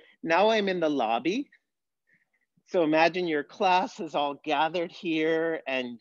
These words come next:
your teacher maybe is starting to say some of the rules of what it, or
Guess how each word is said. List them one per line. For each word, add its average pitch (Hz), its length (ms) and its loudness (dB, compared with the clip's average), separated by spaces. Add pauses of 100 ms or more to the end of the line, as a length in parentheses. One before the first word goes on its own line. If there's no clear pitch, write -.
(140)
your 120 160 -12 (100)
teacher 202 400 0
maybe 180 360 2
is 143 120 2
starting 143 380 0
to 139 120 -2
say 135 580 2 (720)
some 147 260 2
of 127 60 0
the 131 80 4
rules 208 440 4
of 160 100 0
what 160 140 2
it, 156 200 -2
or 135 320 -2